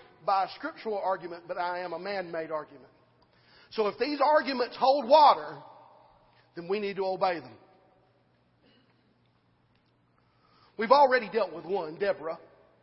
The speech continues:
That's an argument that's used. We've already found that argument lacking.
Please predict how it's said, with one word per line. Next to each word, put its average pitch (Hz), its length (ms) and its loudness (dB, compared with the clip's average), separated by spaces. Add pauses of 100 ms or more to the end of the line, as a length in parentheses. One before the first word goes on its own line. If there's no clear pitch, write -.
(240)
That's 185 180 -10
an 196 80 -10
argument 175 460 -4
that's 151 180 -14
used. 156 380 -14 (580)
We've 175 160 -6
already 214 420 6
found 196 240 -4
that 190 120 0
argument 185 420 0
lacking. 170 420 -8